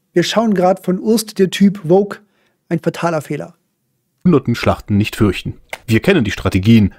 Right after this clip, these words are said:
Speaker 2: der Feinde unserer Werte. Wir können sie auf Amazon bestellen. Also machen wir was draus. Und bis dahin lassen wir uns einfach weiterhin nicht verbieten, die deutsche Sprache vollumfassend, klar und verständlich zu nutzen,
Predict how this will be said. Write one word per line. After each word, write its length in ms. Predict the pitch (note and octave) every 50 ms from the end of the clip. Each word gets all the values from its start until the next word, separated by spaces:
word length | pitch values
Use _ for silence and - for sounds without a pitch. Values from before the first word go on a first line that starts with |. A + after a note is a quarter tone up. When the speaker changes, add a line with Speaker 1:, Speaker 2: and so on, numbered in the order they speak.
| _ -
Speaker 2:
der 100 | G#2+ F#2+
Feinde 420 | - - A2 A2 A2 A2 A#2+ B2 -
unserer 340 | A#2+ G#2+ G2+ A#2 A2+ G#2+ A2
Werte. 280 | A#2+ A#2+ - G2 E2+ - - - _ _ _ -
Wir 100 | - -
können 160 | - B2 A#2
sie 120 | A2 A#2+
auf 200 | A2 A2 - - - -
Amazon 320 | - A#2+ A2 F#2+ F2 F2
bestellen. 400 | E2+ - - - F#2 E2+ - - - _ _ _ _
Also 140 | - G#2 A#2+
machen 200 | D3 - G2 F#2
wir 60 | F2 D#2
was 120 | D2+ -
draus. 340 | - - - - - - _ _ - - - -
Und 80 | B2+ A#2+
bis 120 | B2 A2+
dahin 340 | C3 C#3+ F3 F3+ G3 F#3+ F3+ - - -
lassen 260 | - G#2+ C#3+ C#3+ - C#3+
wir 100 | C3+ C3+
uns 140 | C3+ C3 -
einfach 360 | B2 C#3+ C#3+ - B2 - G#2+
weiterhin 420 | B2 D3+ - - C3+ A2 G#2+ G#2
nicht 200 | A#2 D#3+ D#3 -
verbieten, 480 | - C#3+ B2 G#2+ E2+ - - A2+ C3+ C3+ - - - -
die 180 | - A2+ A#2+
deutsche 300 | A#2 B2 D#3+ F3+ - C#3+ B2
Sprache 460 | - - A2 A2+ A2 - - F2+ - _ _ _
vollumfassend, 800 | - - D3+ C#3+ A2+ G2 F2+ - F2+ F#2+ - - - - - -
klar 340 | - A2+ G#2+ G2+ F2+ -
und 160 | - G#2 F#2+ -
verständlich 500 | - G2+ - - C3 C#3+ - - A2+ -
zu 120 | - A#2
nutzen, 360 | C3 E3 - - D3 D3+ C#3+